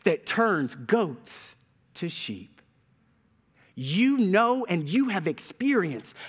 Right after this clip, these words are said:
the power of the gospel, the gospel that declares that Christ has come to die, to pay the eternal penalty for goats in order to make them his beloved sheep. So, brothers and sisters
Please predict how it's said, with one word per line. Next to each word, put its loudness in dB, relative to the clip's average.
the 2
power 2
of -2
the 2
gospel, -2
the 2
gospel 4
that 2
declares 0
that -2
Christ 0
has 0
come 0
to -4
die, 4
to 0
pay 2
the -2
eternal 0
penalty 0
for 2
goats 2
in 2
order 2
to 0
make 2
them 0
his 0
beloved -2
sheep. -10
So, -2
brothers -2
and -4
sisters -12